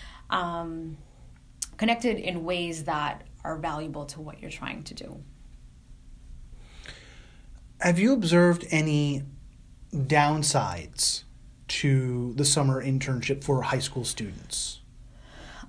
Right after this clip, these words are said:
Speaker 1: Um, I think that one of the downsides is sometimes students go into an internship thinking, "This is exactly what I wanna do this summer. This is exactly what I wanna do when I graduate high school and go on to college."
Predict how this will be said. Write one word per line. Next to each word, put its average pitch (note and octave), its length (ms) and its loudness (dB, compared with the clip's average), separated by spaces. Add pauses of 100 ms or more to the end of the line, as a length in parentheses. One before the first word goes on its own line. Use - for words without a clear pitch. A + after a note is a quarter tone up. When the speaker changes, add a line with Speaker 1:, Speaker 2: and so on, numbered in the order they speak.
Speaker 1:
Um, A#3 560 2 (1400)
I A#3 100 6
think C#4+ 360 2
that G#3+ 340 0 (1200)
one A#3 280 2
of G3 300 -2
the F#3 120 -2
downsides E3+ 800 -4
is E3 180 -6
sometimes F#3 720 -4
students F3 460 -6
go F3 260 -6
into E3 720 -4
an D#3+ 140 -8
internship D#3+ 640 -10
thinking, D#3 600 -8 (420)
"This - 160 -8
is F3 100 -8
exactly E3 640 -6
what E3+ 160 -6
I E3+ 80 -4
wanna E3 240 -8
do E3 200 -8
this D#3+ 220 -10
summer. D#3+ 420 -6
This D#3 240 -10
is D#3+ 120 -8
exactly D#3+ 520 -6
what E3 180 -6
I D#3+ 100 -4
wanna D#3+ 240 -8
do E3 540 -4
when D#3+ 200 -6
I D3+ 80 -6
graduate D#3 720 -6
high E3 180 -8
school D#3+ 360 -8
and D#3 120 -6
go D#3 140 -6
on D3+ 220 -4
to D3 100 -14
college." D#3 640 -8